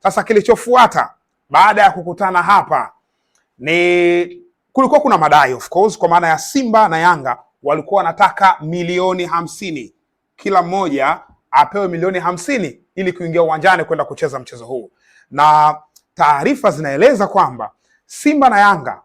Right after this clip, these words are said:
walikubaliana kwa pamoja kwamba wasipeleke timu uwanjani mpaka wapate hizi fedha, kwa maana ya milioni hamsini.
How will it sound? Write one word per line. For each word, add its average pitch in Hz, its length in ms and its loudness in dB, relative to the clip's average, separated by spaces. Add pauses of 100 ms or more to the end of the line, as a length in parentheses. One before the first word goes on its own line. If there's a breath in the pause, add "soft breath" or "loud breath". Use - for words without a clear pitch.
(140)
walikubaliana 185 880 0
kwa 220 120 4
pamoja 170 500 -2 (400)
kwamba 156 540 2 (360)
wasipeleke 190 640 -2
timu 214 260 -4
uwanjani 214 600 -2
mpaka 185 360 -4
wapate 170 340 -4
hizi 156 320 -8
fedha, 131 460 -4 (120)
kwa 156 140 -6
maana 160 280 0
ya 135 120 0
milioni 139 300 -10
hamsini. 127 580 -14